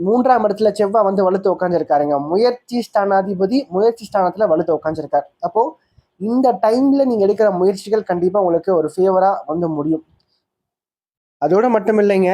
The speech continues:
இந்த காலகட்டத்தை பொறுத்த வரைக்கும் ராசிக்கு ஐந்தாம் இடத்துல இந்த மாதிரி இரண்டாவது பகுதியில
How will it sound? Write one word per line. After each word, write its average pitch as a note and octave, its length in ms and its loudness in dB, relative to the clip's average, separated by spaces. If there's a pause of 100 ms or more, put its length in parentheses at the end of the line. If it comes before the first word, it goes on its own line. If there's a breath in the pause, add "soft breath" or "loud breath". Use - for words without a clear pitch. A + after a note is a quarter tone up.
(160)
இந்த E3+ 240 0
காலகட்டத்தை G3+ 600 -2
பொறுத்த F3 240 -4
வரைக்கும் E3+ 340 -2 (300)
ராசிக்கு F#3 540 -4 (260)
ஐந்தாம் G3+ 400 0
இடத்துல E3+ 300 0
இந்த D#3+ 180 0
மாதிரி F#3+ 320 0
இரண்டாவது F3+ 460 0
பகுதியில E3 440 2